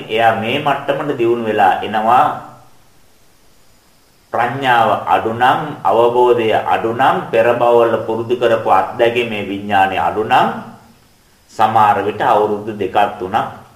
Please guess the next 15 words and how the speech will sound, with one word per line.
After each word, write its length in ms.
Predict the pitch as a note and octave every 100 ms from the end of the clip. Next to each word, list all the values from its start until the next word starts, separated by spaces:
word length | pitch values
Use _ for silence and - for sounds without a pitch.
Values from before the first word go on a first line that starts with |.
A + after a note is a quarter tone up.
| _
හතරක්, 400 | F2+ - G#2 A2 -
පහක් 400 | G2+ G2 A2 -
වෙන්න 220 | G2 G2+ G2
පුළුවන්. 400 | G2 D2 A#1+ - - _ _ _ _ _ _ _ _ _ _ _ _ _ _ _ _ _ _ _ _ _ _ _ _ _ _ _ - -
හැබැයි 760 | - C#3+ G3+ C#4 C#4+ - - -
අවුරුදු 560 | B2 D3+ F3 - A#3+
හතක් 480 | - C#3 - F3+ -
ඇතුළත 460 | D3 - D#3+ F3 A#3
හරියට 540 | - - C#3+ F#3+ F#3+ G3
මාර්ගය 400 | B2+ C3 C#3 C#3
වඩනවා 560 | B2 G#2 A#2+ D#3 D#3+ F3+
නම් 480 | G3 G#3+ F#3 - - - _ _ _ _ _ _ _
මේ 280 | A#2+ C#3+ -
හැම 160 | B2 C#3+ E3
දෙයක්ම 460 | A#2+ B2 - -